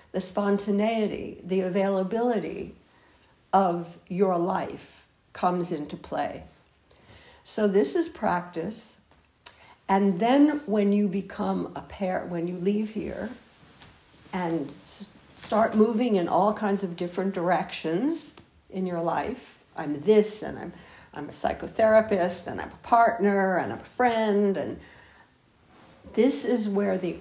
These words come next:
art of Zen comes in, because there are no rules there. You, you, you, you gotta pre-, be present. You,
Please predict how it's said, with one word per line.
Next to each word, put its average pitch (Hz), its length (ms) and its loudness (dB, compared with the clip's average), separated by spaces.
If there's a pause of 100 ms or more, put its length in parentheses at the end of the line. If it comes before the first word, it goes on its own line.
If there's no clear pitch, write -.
art 185 280 2
of 147 140 -6
Zen 147 460 -10
comes 156 400 -10
in, - 220 -12
because 175 380 -8
there 202 160 2
are 196 80 2
no 185 220 2
rules 165 540 -6
there. - 320 -10 (960)
You, 175 320 -8
you, 170 360 -8 (180)
you, 170 220 -8 (720)
you 180 100 -6
gotta 180 280 2
pre-, 180 240 -2
be 175 240 -6
present. - 640 -4
You, 170 200 -8